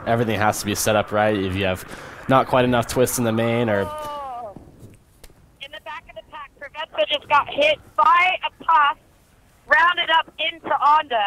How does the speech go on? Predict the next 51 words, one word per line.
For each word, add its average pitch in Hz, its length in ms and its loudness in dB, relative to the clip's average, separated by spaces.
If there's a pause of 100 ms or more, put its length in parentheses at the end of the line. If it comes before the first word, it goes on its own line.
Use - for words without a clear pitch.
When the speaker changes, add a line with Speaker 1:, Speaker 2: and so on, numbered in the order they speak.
(140)
Speaker 2:
essentially. 240 640 -4 (320)
So 269 100 2
they've 277 180 -2
just 294 220 -6
wiped 277 320 0
both 294 220 2
of 294 80 -4
them 262 120 -4
out. 233 360 2
Onda 302 160 0
avoided, 254 640 0
but 247 140 -2 (200)
both 269 320 4
boats 190 260 0 (680)
flogging 285 400 2
their 254 140 -2
kites 262 220 -4
hard, 269 220 0
and 247 80 -12
it - 0 -
was 254 160 -6
just 302 140 -2 (160)
a - 120 -8
puff 269 280 2
that 254 140 2
was, 262 160 -2 (140)
instead 254 280 -4
of, 247 100 0 (420)
you 233 60 -12
know, 240 180 2
three 285 200 -4
knots 247 200 0
windier, 233 280 -2
maybe 226 160 -4
it 220 80 -4
was 214 120 -10
five 254 240 2
knots 220 220 -4
windier, 208 340 -6
and 190 40 -6
it 190 100 -6
was, 202 220 -6
um, 196 260 -2 (680)
an 233 80 4 (180)
unforced 254 360 -4
error 254 280 2
there 214 200 -2
for 214 120 -6
Peter 233 220 -4
Holmberg, 226 320 0
but 214 180 0